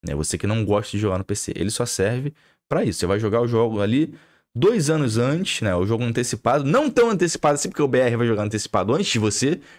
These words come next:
Mesmo você pegando pré-venda, qualquer porra ali. E você não vai tomar spoiler do TIFF. É pra isso que serve. É só pra isso que serve o PlayStation cinco Pro. Pra você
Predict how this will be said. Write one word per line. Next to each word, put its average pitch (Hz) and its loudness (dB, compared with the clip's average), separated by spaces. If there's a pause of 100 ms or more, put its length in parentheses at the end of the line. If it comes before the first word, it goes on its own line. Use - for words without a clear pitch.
Mesmo 156 0
você 127 -2
pegando 117 -2
pré-venda, 113 -2
qualquer 113 -2
porra 117 0
ali. 135 -2 (500)
E 214 0
você 214 2
não 202 -2
vai 202 0
tomar 175 0
spoiler 170 0
do 139 -2
TIFF. - -2
É - 0
pra 139 0
isso 175 0
que 214 -2
serve. 107 0 (1500)
É - -4
só 139 -2
pra 147 0
isso 135 -2
que - -4
serve 98 0
o - -6
PlayStation 104 -6
cinco - -8
Pro. 78 -4 (480)
Pra 90 0
você 107 0